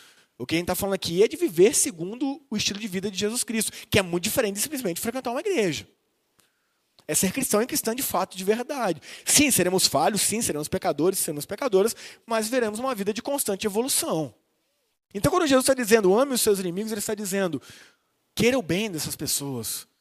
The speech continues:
Queira o bem no sentido de que elas me conheçam." Ninguém vai convidar inimigo aqui, gente, pra ir na casa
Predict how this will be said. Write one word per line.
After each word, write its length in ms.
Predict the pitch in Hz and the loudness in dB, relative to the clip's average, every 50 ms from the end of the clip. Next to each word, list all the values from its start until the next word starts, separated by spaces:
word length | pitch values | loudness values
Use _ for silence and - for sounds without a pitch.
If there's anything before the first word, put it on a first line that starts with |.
| _ _ _ _ _ _ - | _ _ _ _ _ _ 0
Queira 160 | - 220 254 | 0 2 2
o 60 | 233 | 2
bem 220 | 170 147 185 220 240 | 0 2 0 2 2
no 100 | 233 220 | 0 -2
sentido 400 | - - 208 190 - - 208 180 | 0 0 -2 -4 -4 -8 -10 -6
de 380 | 143 127 160 170 175 170 139 - - - - - | 0 0 2 4 4 2 0 -2 -6 -20 -12 -6
que 60 | - | -4
elas 200 | 196 190 180 160 | -2 0 0 -2
me 100 | 175 196 | -2 -4
conheçam." 460 | - - 247 214 175 170 190 - - - - - | -4 -2 -4 -2 -2 -2 -2 -2 -4 -6 -12 -8
Ninguém 420 | - 262 285 254 180 - 226 269 285 | -4 -2 -2 -2 2 0 0 2 4
vai 120 | 285 262 | 4 4
convidar 420 | 269 247 262 247 247 190 214 220 | 4 2 -2 -2 0 0 0 0
inimigo 440 | 247 262 262 240 208 196 220 240 254 | 0 -2 -4 -4 -2 0 2 4 4
aqui, 240 | 226 233 - 220 247 | 4 4 2 -4 -2
gente, 220 | 254 254 196 - | -2 -2 -4 -2
pra 160 | - 220 202 202 | 0 0 0 0
ir 60 | 202 | 0
na 120 | 220 262 | -2 -4
casa 520 | - - 190 180 196 233 226 220 156 - | -6 -4 -2 0 0 0 0 -2 -2 -4